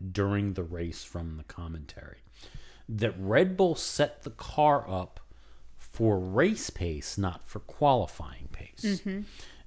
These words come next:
Speaker 1: And it has to do with the, the, the, um, the, the size wing that they used and the amount of downforce that they had available to them. So the Ferraris have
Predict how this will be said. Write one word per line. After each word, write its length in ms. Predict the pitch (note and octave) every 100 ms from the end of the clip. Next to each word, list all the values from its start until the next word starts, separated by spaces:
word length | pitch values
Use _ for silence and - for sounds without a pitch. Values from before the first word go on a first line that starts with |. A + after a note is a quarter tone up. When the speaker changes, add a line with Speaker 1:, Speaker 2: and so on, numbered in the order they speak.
| -
Speaker 1:
And 100 | A#2
it 80 | A#2+
has 260 | A2+ D3 -
to 80 |
do 140 | D3+ D#3
with 140 | C#3+
the, 120 | B2 A2 - B2 -
the, 500 | B2 A#2 A#2 G#2+ - G#2
the, 460 | A2 G#2 G2 F#2+ - - - - -
um, 680 | G2 F#2+ F#2 F2+ F2 E2 - - - - -
the, 360 | A#2 G#2+ G#2+ G2
the 100 | F#2+
size 380 | F2+ B2+ C3+ B2
wing 240 | B2 B2 A#2
that 120 | A2+
they 100 | A2
used 800 | G2+ G#2 G#2+ G#2 G#2 - - -
and 520 | G2+ F#2+ F#2 F#2 F2+
the 100 | G#2
amount 220 | G2+ G2
of 100 | F#2
downforce 600 | F#2 G#2 G#2 - D#2+ -
that 100 | -
they 140 | - D#2+
had 140 | E2
available 420 | D#2+ D#2+ D2+ D2 -
to 100 | -
them. 200 | D2 - - - - - - -
So 220 | - A#2
the 80 | F#2+
Ferraris 720 | - A2 A2+ E3 G3 E3 -
have 600 | - - B2+ B2 A2+ G#2+